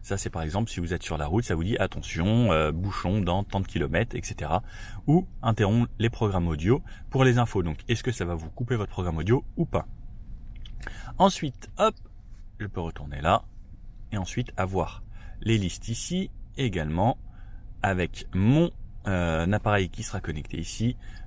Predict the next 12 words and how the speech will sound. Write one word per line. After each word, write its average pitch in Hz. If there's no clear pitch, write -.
ou 190
le 131
Pocophone 101
là. 87
Ensuite, 120
je 101
retourne 110
toujours 98
avec 78
ma 82
touche -
Home 117